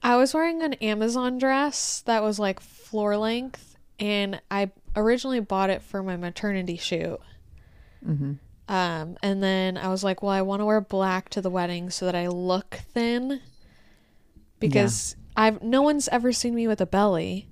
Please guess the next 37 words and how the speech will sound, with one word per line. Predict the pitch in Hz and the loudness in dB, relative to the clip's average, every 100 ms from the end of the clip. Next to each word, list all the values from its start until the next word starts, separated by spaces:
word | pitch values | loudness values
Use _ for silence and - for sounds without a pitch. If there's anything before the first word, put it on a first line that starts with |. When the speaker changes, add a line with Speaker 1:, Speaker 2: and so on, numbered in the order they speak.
| - | -4
Speaker 2:
Right. | 131 113 120 | -2 0 -2
Speaker 1:
And | - 202 | -2 0
so, | - 226 208 196 | 2 6 6 4
Speaker 2:
Mm-hmm. | - | 0
Speaker 1:
especially | 214 - 214 - 185 | -2 0 0 -2 -4
myself. | 170 - 196 165 190 - - - - - | -6 0 0 0 -2 -10 -20 -20 -20 -20
So, | - - | 0 6
like, | 220 202 | 8 8
when | 202 | 4
I | 202 | 2
look | 196 190 | 4 2
at | 214 | 2
myself, | 208 208 196 190 | -2 0 -2 -2
I'm | 180 | -4
like, | 170 170 | -6 -8
"Gosh, | - 175 - | -8 -10 -10
I'm | 165 | -12
huge." | - - 180 190 - - - - - - | -12 -8 -6 -6 -8 -10 -12 -18 -18 10
Speaker 2:
Well, | 240 233 - | 12 12 10
I | 208 | 6
will | 208 | 6
say, | 214 165 131 123 - | 4 4 4 2 -2
'cause | 151 123 - | -4 -4 0
don't | 139 - | 2 2
come | 127 117 | 2 0
at | 104 | 0
her, | 110 107 | -4 -8
Karen. | - 104 101 110 - - - - | -6 -4 -4 -4 -8 -20 -20 -14
Speaker 1:
<sighs> | - - - - - - - | -6 -2 -2 -2 -4 -10 -8
Speaker 2:
What, | 247 - | -8 -6
what | 233 320 370 370 | -2 0 2 0
was, | - | -2
what | 330 262 349 | -6 -2 -2
was | 349 | 0
I | 311 | -2
call-, | - 160 - _ | 2 2 2 _
oh, | 139 127 | 0 0